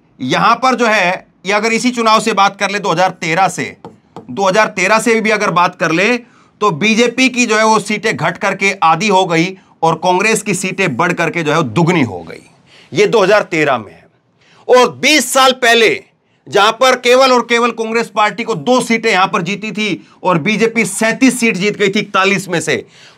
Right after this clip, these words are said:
हो सकता है कि अब की बार जब चुनाव हो रहे हैं दो हज़ार तेईस के अंदर, तो इन सैंतालीस सीटों में से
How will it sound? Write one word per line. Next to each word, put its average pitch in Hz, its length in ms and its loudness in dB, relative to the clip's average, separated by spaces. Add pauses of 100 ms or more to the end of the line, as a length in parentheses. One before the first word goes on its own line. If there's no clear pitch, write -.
(140)
हो 285 160 6
सकता 233 440 2
है 185 380 2 (260)
कि 226 140 -2
अब 226 340 0
की 254 240 2
बार 208 460 4 (260)
जब 185 200 -6
चुनाव 208 380 0
हो 190 180 0
रहे 196 200 2
हैं 180 260 0
दो 180 80 -2
हज़ार 175 300 2
तेईस 175 420 -4
के 160 160 -6
अंदर, 147 440 0 (720)
तो 196 240 -4
इन 254 200 4
सैंतालीस 247 800 2
सीटों 220 480 -2
में 196 220 0
से 165 500 -2